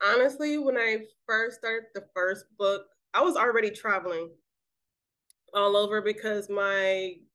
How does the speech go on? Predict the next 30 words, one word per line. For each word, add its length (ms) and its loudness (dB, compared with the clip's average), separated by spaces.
um, 320 2
my 80 4
little 220 0
side, 520 2
you 60 -6
know, 80 -2
everybody 240 0
has 100 -4
a 40 -8
little 140 -8
side 340 -2
thing 120 -4
they 160 -6
do 180 -4
and 80 -2
they 100 -2
turn 220 -4
it 120 -2
into 500 -6
some 180 -4
type 200 -2
of, 220 0
uh, 400 -4
career 500 4
sometimes. 960 2
And 140 -4
it 100 -4
just 220 -6
came. 480 -4
So 440 0